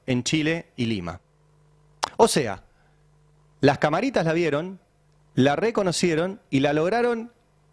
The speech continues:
perseguir y encontrar a diez cuadras.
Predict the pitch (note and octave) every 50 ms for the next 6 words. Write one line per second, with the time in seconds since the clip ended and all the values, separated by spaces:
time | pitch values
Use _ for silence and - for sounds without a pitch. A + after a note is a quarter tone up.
0 | _ _ _ _ _ _ - - C#3 B2+ - - C#3 D3 F3 G3 A3 A3+ A#3 -
1 | C#3+ B2+ C3 B2+ A#2+ C3 B2+ B2+ D#3+ F3+ F#3 F3+ - - - C3 C3+ D#3 F3+ -
2 | - D3 A2 F#2 F2+ E2 - - -